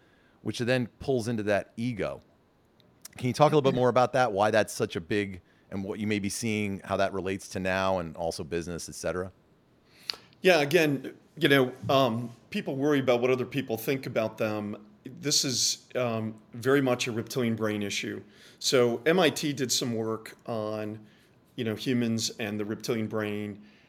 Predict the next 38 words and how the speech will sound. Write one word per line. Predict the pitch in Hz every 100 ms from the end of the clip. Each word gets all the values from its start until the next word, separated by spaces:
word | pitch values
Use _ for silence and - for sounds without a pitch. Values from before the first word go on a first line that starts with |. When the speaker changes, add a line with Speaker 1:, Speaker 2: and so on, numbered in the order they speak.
| _ -
Speaker 2:
And | 110 113 120
we | 135 123 123 -
had | 123 120
always, | 156 147 135 - - - -
you | 127
know, | 113
known | 113 135 147 135 127
that | 113
the | 117
reptilian | 117 - 147 127
brain | 123 113
was | 113 107
involved | 110 110 110 104
about | - 113 104 104 - - _ -
our | 131
physical | 120 - 147 - 120
survival. | - 110 101 98 107
Think | - 127 120
a |
caveman, | 113 127 113 110 101 104 104 - - - _ -
you |
know, | 113 -
out | 120 117
there | 110 104
and | 104 101
see | - 120
movement | 120 120 113 107
in |
a | 104
tall | - 113
grass, | 107 110 107 107 -
you | 117
know, | 107
kill | - 110
or | 98
be | 104
killed, | - 180 110 98
right? | 107 117